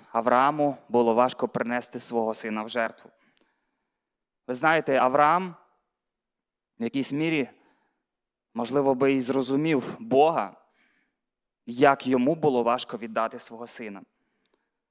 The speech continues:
Авраам міг зрозуміти Бога. Але все ж таки Авраам, е, тому що написано, що Авраам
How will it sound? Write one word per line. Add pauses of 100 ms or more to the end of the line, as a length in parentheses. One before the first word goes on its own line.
Авраам
міг
зрозуміти
Бога. (2250)
Але
все
ж
таки
Авраам, (1160)
е,
тому
що
написано,
що
Авраам